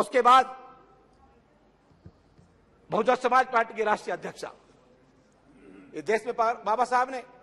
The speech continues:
आर्टिकल तीन सौ चालीस में पिछड़ों को सत्ताईस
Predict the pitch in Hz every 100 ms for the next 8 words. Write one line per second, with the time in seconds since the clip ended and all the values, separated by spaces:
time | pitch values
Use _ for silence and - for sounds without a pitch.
0 | - - 156 _ _ _ - - _ _
1 | _ - 220 254 247 254 262 285 294 285
2 | 262 302 262 226 - - - - _ _
3 | _ - _ _ _ 220 233 254 254 240
4 | 233 247 240